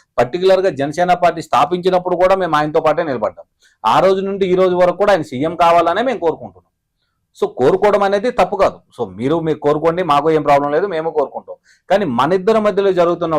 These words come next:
వాదన వల్ల వేరే వారికి అవకాశం ఇవ్వద్దు. అది ఒకసారి మీరు పెద్దలైన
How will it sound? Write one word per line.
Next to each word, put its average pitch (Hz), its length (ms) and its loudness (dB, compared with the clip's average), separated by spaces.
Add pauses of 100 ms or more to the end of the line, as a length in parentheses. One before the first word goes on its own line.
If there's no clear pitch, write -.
వాదన 139 320 4
వల్ల 170 120 4 (140)
వేరే 208 240 2
వారికి 170 280 2
అవకాశం 185 360 0
ఇవ్వద్దు. 113 280 -8 (680)
అది 160 160 2
ఒకసారి 196 340 0
మీరు 170 100 0 (120)
పెద్దలైన 165 340 0